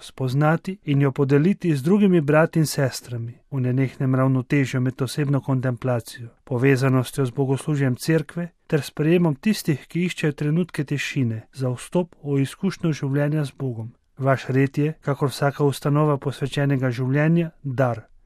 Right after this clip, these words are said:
ki ga je Bog dal Cerkvi. Zato je potrebno, da je dobro vključen v občestveno razsežnost Cerkve. Spodbujam vas,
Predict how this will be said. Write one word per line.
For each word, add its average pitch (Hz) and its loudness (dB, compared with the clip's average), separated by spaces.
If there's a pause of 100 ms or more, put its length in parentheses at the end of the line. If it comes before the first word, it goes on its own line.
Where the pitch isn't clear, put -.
(140)
ki - -10
ga 120 -2
je 117 -4
Bog 170 -4
dal 160 0
Cerkvi. 113 -4 (240)
Zato 139 -4
je 127 -2
potrebno, 175 2 (160)
da 139 -4
je 131 0
dobro 131 4
vključen 185 2
v 143 -4
občestveno 175 2
razsežnost 165 2
Cerkve. - -6 (340)
Spodbujam 175 4
vas, 190 4